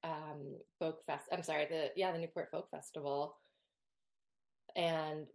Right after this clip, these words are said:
that, like, what an amazing opportunity. And it was all just because I happened to decide to go to school in Nashville, and it led me there. Um, and then I was thinking today about how the poets who nurtured me were the politicians there,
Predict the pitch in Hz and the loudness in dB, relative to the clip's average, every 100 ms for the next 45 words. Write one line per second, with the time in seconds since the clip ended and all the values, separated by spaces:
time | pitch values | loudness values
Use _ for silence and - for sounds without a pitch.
0 | - 151 - 160 165 165 160 160 165 165 | 0 2 2 0 2 4 6 6 4 4
1 | 165 170 160 - 160 208 180 165 156 156 | 2 4 2 4 2 4 4 4 2 4
2 | 156 165 170 - 170 190 170 175 175 180 | 6 6 4 -4 -4 0 2 4 4 2
3 | 165 165 180 180 190 185 185 - 170 170 | 0 2 4 2 2 2 0 -8 -4 -4
4 | 185 180 175 - 185 180 - 226 - - | -2 -2 -2 4 4 6 4 2 2 2
5 | 117 233 - - 175 180 190 190 170 147 | 4 4 2 0 0 4 2 2 -2 -2
6 | 143 139 - 165 156 156 156 - - 190 | -2 -4 -6 -6 -4 -6 -10 -8 4 8
7 | 196 185 185 240 233 220 220 214 262 233 | 10 10 8 2 2 2 4 4 6 6
8 | 190 175 - 170 175 175 175 - 165 170 | 6 6 4 2 2 2 0 2 4 4
9 | - 165 165 180 165 170 165 170 170 - | 0 -4 -2 -2 0 0 2 0 0 0
10 | 156 147 202 214 220 165 151 147 143 143 | 0 0 -2 0 -2 -2 2 2 4 0